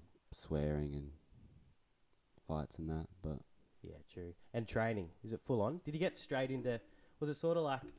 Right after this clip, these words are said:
Speaker 2: a trial you went over there, or were you in the squad?
Speaker 1: No, it's just straight in. Just go straight
Speaker 2: Straight
Speaker 1: into
Speaker 2: in.
Speaker 1: it. Yeah.
Speaker 2: How's training? How do you find
Speaker 1: Training's
Speaker 2: training?
Speaker 1: all right. It's the same. Everything training's just the same.
Speaker 2: Yeah.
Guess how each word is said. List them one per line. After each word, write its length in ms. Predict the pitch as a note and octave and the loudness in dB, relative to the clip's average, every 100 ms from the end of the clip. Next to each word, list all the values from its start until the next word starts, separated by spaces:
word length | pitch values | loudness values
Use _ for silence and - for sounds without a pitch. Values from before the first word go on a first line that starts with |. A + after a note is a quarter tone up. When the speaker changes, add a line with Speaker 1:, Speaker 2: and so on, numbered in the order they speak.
| - - | -18 -14
Speaker 2:
a 60 | G2+ | -12
trial 560 | - - G2+ G#2 A#2 B2 | -6 2 2 4 2 2
you 80 | |
went 140 | A#2 A2 | 0 0
over 200 | G#2+ A2 | -2 0
there, 200 | C3 F#3 | -2 0
or 120 | G#2+ | 0
were 60 | A2 | 0
you 160 | G#2+ F#2 | -2 -4
in 120 | A#2+ | -4
the 80 | G#2+ | -4
squad? 400 | - - G2+ - | -6 -6 -4 -2
Speaker 1:
No, 80 | D2+ | -2
it's 160 | D#2 | 0
just 160 | E2+ D#2+ | -2 -2
straight 260 | - D2+ D2 | 0 2 2
in. 180 | D2 | 0
Just 120 | D2 - | -2 -4
go 80 | |
straight 180 | D#2 - | -2 2
Speaker 2:
Straight 160 | D#2 D2+ | 2 2
Speaker 1:
into 120 | D2+ | 2
Speaker 2:
in. 140 | D2+ D2+ | 2 0
Speaker 1:
it. 80 | - | -2
Yeah. 220 | C#2+ D2+ | -2 0
Speaker 2:
How's 280 | B2 A#2+ - | 2 0 -4
training? 440 | - G#2+ A2+ F#2 F2 | -4 -2 -2 -4 -8
How 420 | - - - - | -16 -20 -20 -6
do 40 | B2 | 4
you 40 | |
find 240 | G#2 G2+ | 6 8
Speaker 1:
Training's 20 | F#2 G2+ | 6 2
Speaker 2:
training? 120 | F#2 - - - - | -6 -10 -16 -12 2
Speaker 1:
all 100 | D#2+ | 6
right. 340 | D2+ D#2 E2 D#2 - - | 8 8 8 6 -4 -20
It's 100 | - | -8
the 60 | F#2+ | -4
same. 380 | - A2 F2 E2+ | 4 6 6 6
Everything 240 | G2+ F2 D2 | 4 2 2
training's 340 | D2+ D2+ D2+ | 0 0 -2
just 160 | - - | -6 -8
the 80 | |
same. 300 | D#2 D#2+ D#2 | -2 2 2
Speaker 2:
Yeah. 220 | G2 F2 | 0 -4